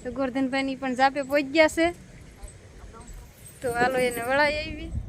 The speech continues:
તો ગોરધનભાઈની આવ્યા તા, તો અમારે ઘરે ચા પાણી પીધા, ઘણી વખત બેઠા,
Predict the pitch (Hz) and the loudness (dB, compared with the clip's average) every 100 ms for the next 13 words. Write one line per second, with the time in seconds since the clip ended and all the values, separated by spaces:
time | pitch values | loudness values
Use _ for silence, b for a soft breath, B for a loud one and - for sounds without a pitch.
0 | - - - - - - - 302 285 339 | -8 -6 -6 -6 -8 -10 -8 -8 0 2
1 | 330 339 339 330 330 320 320 302 294 - | 4 4 4 2 0 0 -2 -2 -2 -4
2 | - - - - - 285 330 349 359 359 | -4 -6 -6 -6 -4 2 6 6 8 6
3 | 339 339 - - - - - - - - | 6 2 -6 -6 -6 -6 -6 -8 -8 -8
4 | 269 277 277 269 269 262 285 302 302 294 | -6 -4 -4 -4 -4 -2 -2 0 2 0
5 | 277 277 - - - - - - 285 302 | -2 -6 -8 -8 -8 -8 -8 -2 -2 -2
6 | 302 294 277 302 311 311 294 254 269 302 | -4 -6 -6 -4 0 2 2 -2 -6 -6
7 | 302 - 302 285 247 285 320 311 302 | -6 -8 -8 -8 -6 -4 -2 2 4